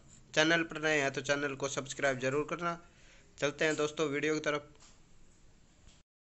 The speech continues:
सितंबर से पहले बड़ी क्लास के बच्चों के लिए खुलेंगे स्कूल, तीन घंटे की लगेंगी क्लासेस।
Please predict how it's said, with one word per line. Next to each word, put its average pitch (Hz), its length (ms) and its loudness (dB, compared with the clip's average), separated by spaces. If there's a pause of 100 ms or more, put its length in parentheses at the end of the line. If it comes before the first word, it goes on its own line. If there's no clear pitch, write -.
(540)
सितंबर 185 500 6
से 196 160 4
पहले 160 320 8
बड़ी 160 300 6
क्लास 170 340 6
के 170 100 0
बच्चों 160 340 0
के 165 180 2
लिए 156 200 2
खुलेंगे 156 480 2
स्कूल, 165 360 -2
तीन 175 320 2
घंटे 135 320 2
की 160 140 -2
लगेंगी 143 420 0 (500)
क्लासेस। 127 500 0